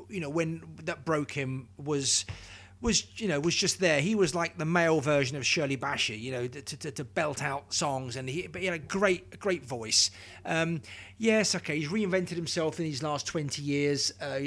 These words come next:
with a few covers and, um, but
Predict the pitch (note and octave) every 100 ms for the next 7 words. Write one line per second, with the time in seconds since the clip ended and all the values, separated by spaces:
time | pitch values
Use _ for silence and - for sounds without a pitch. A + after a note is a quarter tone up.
0 | D3 D3+ C#3 C3 D#3 C#3+ C3 - - -
1 | - D#3 D3+ D3 D3 C#3 - - C3+ C3
2 | B2+ A#2+ C3+ B2+ B2+ - - - - -
3 | - - - - - - G3+ - - -